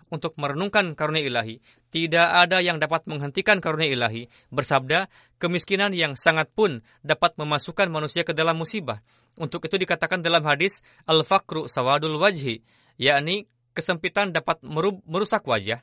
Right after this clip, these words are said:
atau dapat menodai wajah. Terkadang disebabkan oleh kemiskinan, membuat manusia menjadi terjauh dari agama.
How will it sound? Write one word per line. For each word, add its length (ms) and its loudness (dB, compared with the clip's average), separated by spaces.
atau 240 0
dapat 320 -2
menodai 320 4
wajah. 400 0
Terkadang 480 2
disebabkan 400 -2
oleh 160 0
kemiskinan, 560 -2
membuat 460 0
manusia 400 -2
menjadi 400 -2
terjauh 240 2
dari 160 2
agama. 420 0